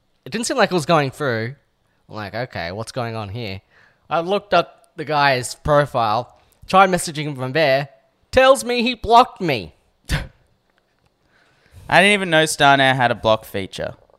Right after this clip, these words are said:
Speaker 2: I thought everyone was such a struggling, desperate actor on there. It's just there was no, there's no, like, there's no block feature. It's just like, "Contact me even more, please.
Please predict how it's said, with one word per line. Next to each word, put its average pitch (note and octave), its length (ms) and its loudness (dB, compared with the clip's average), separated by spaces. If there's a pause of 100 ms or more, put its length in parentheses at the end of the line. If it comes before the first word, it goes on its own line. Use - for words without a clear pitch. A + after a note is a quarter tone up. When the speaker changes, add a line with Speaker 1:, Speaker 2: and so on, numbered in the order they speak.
(380)
Speaker 2:
I C3+ 120 2
thought F3+ 340 4
everyone D3+ 840 2 (160)
was A#2+ 140 -6
such - 240 -2
a C3+ 60 -8
struggling, C#3 840 0 (140)
desperate C#3+ 380 0
actor C3 380 2
on A#2 160 -2
there. A2 360 -2 (600)
It's - 220 -6
just - 520 -6 (1300)
there C#3 80 -2
was C3+ 160 -4
no, C#3+ 140 -2
there's C3+ 180 -4
no, C#3+ 220 -2 (640)
like, C#3 160 -4 (1200)
there's B2+ 180 -8
no C#3 140 2
block C3 320 0
feature. - 520 -10
It's - 140 -10
just - 180 -8
like, A#2+ 360 -4 (120)
"Contact B2 460 -4
me A#2 240 -6
even A#2 220 -8
more, A#2 220 -4
please. - 480 -10